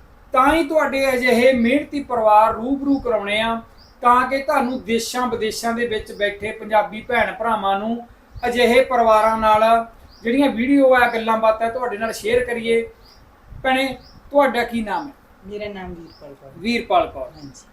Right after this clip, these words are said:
Speaker 1: ਭੈਣੇ, ਤੁਹਾਡੇ ਸਮੇਂ ਦੀ ਗੱਲ ਕਰ ਲਈਏ।
Speaker 2: ਹਾਂਜੀ।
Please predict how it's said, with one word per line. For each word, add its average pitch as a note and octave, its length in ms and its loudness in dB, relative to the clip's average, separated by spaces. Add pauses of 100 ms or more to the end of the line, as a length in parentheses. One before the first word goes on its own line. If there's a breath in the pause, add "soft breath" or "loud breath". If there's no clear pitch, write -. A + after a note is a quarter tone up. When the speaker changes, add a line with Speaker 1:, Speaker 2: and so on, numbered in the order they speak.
Speaker 1:
ਭੈਣੇ, C4+ 440 2 (760)
ਤੁਹਾਡੇ C4 360 4
ਸਮੇਂ G#3 320 -6
ਦੀ G3 120 -10
ਗੱਲ F3 180 -2
ਕਰ E3 200 -4
ਲਈਏ। D3 280 -12 (140)
Speaker 2:
ਹਾਂਜੀ। D3 320 -20